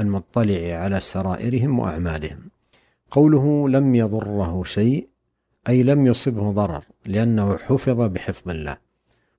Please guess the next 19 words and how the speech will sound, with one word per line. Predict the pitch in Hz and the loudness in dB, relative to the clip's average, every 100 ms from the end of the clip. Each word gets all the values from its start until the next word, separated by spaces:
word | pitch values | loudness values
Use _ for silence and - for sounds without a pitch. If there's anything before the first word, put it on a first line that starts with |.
| - | 0
وهذا | 110 131 127 123 | 4 4 4 2
فيه | - 139 123 131 - | 2 2 4 2 2
أن | 135 131 117 | 2 2 2
في | - | 0
المحافظة | 123 107 - 104 - 117 95 - 82 - | 0 0 -2 -4 -2 -2 -4 -4 -8 -6
على | 98 | -6
هذا | 95 80 113 101 | -4 -2 -2 -4
الذكر | 90 92 117 87 85 | -4 -4 -4 -4 -8
في | 87 | -8
الصباح | - - 95 104 - | -10 -6 -4 -4 -4
ثلاث | 95 95 95 92 90 | -6 -4 -4 -4 -6
مرات | 92 92 110 135 - | -6 -4 -4 -6 -8
وفي | 113 101 | -10 -4
المساء | 98 90 - 110 85 92 | -4 -2 -2 -2 -2 -6
ثلاث | 90 95 104 98 | -6 -4 -4 -4
مرات | 92 98 113 - - | -6 -4 -4 -4 -4
وقاية | 104 101 123 127 127 - 139 143 - | -4 -2 0 0 0 0 0 0 2
من | 120 | 2
الشرور، | 104 - 98 98 80 | 2 -2 -4 -4 -6